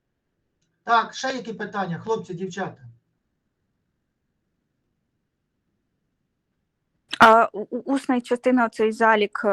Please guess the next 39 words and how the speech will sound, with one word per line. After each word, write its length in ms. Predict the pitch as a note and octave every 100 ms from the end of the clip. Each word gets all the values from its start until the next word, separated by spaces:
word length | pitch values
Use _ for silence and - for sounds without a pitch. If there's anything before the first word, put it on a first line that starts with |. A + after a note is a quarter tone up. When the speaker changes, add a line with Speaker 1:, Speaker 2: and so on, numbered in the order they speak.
| F#3 F#3+ F#3 F3+
Speaker 2:
на 140 | G3 G#3
десять 320 | G#3+ G#3+ G3
балів, 380 | A3 G#3+ G3+ G3+
ви 260 | G3+ G3 A3
сказали, 460 | - A#3+ A#3 A#3 A#3 -
з 160 | - -
шостого 500 | - C4+ - G4+ F#4
числа 360 | - - C#4
чи 200 | C4+ -
коли? 340 | B3 C4+ C4 C4+ _ _ _
Speaker 1:
У 40 | F3
нас 220 | B3+ F#3+
залік 340 | C4+ C#4+ -
офіційно 500 | G3+ A3+ F#3 C4 B3+
шостого 400 | F#3 A#3+ - A#3
числа, 300 | G3 A3 A3
наступний 480 | F#3+ E3+ A#3+ G3 G#3+
вівторок. 380 | G#3 F#3 E3 A#2+ - _ _ _
На 100 | F#3
де-, 280 | A3+ G3+ F#3 _ -
подивіться 380 | G#3 A#3 - G#3
тільки 200 | - A3+
на 120 | A3+
котру 260 | A#3+ A3 G3+
годину, 220 | G3+ F3
мені 180 | F#3+ A#3
здається, 280 | A3+ A3
на 120 | G#3 G3
десять. 420 | F3 C3 A#2 - - _ _ _ _ _ _ _ _ _ _ _ - -
Speaker 2:
Добре, 400 | G#3 B3 G#3+ G#3+
це 200 | - D4
буде 260 | D4 B3+ B3
все 380 | - C4 C4 B3+
по 520 | A#3 A#3+ A#3 A3+ A3 G#3+
вашому 720 | A#3 - A3+ G#3+ A3 G#3+ G3+
Speaker 1:
Да, 60 | G#3
Speaker 2:
лекційному 340 | G#3 D#4 -
Speaker 1:
по 60 | F4
лекціях. 220 | F4+